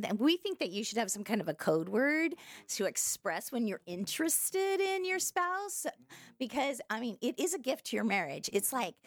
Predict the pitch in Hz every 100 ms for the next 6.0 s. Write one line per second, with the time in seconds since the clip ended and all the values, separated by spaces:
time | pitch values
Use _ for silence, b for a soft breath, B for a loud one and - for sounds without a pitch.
0 | B B - - 294 214 185 165 117 -
1 | _ _ 233 226 - 165 180 175 - 190
2 | 190 175 165 - 190 165 - 165 160 175
3 | 175 160 - - - 220 254 254 220 180
4 | 165 - 156 160 180 190 - 226 220 220
5 | 160 160 - 160 175 339 - - 147 151